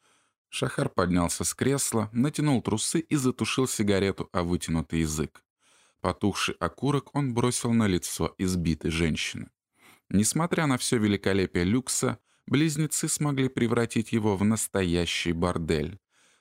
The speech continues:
Повсюду валялись пакетики с наркотиками, недопитые бутылки и различные секс-игрушки.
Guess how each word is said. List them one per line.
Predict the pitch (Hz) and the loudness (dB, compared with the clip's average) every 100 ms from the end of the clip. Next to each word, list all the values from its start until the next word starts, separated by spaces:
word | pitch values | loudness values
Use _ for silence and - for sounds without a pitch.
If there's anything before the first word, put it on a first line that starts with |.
| - | -2
Повсюду | 123 - - 156 104 | -2 0 0 2 2
валялись | 95 92 87 85 - | 2 2 2 0 -2
пакетики | - 82 - 131 127 - | -6 -4 -2 -2 -4 -4
с | 113 | -2
наркотиками, | 120 113 - 120 117 92 - 95 95 107 | 0 0 0 -2 -2 -4 -4 -4 -4 0
недопитые | 120 135 151 - 131 95 87 | 0 2 0 0 0 0 0
бутылки | 90 - 151 147 - - | -2 -2 -2 -2 -6 -12
и | - 151 | -4 -2
различные | 143 120 110 107 107 - 110 107 | 0 0 2 2 0 0 2 2
секс-игрушки. | - 87 - - 85 85 - - - - | 0 -2 -2 -4 -2 -2 -4 -8 -12 -20